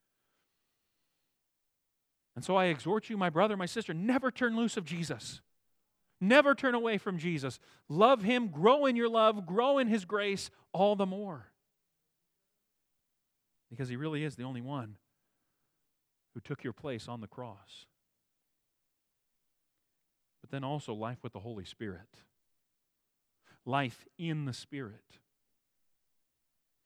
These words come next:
And there's, there's much about the Holy Spirit in Ephesians that we'll, we'll touch on and we'll continue to explore. But here we see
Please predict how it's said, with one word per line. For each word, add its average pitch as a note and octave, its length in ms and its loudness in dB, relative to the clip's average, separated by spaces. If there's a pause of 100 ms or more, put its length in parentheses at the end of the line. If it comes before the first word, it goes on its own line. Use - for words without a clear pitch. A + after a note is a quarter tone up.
(1300)
And C#3+ 100 -4
there's, D3+ 260 0
there's C3+ 260 0
much C#3 260 -2
about C3 240 -2
the A2+ 80 -14
Holy A#2 240 -8
Spirit A#2 320 -8
in G#2+ 80 -8
Ephesians A2+ 480 -10
that A2 140 -8
we'll, A2 320 -8 (120)
we'll A#2 140 -10
touch - 320 -8
on A2+ 160 -6
and G#2+ 100 -8
we'll G#2+ 240 -6 (320)
continue B2 320 -6
to A2+ 100 -6
explore. A2 540 -6 (3000)
But G#2 120 -12
here D3+ 200 -2
we A2+ 140 -4
see C3 400 -4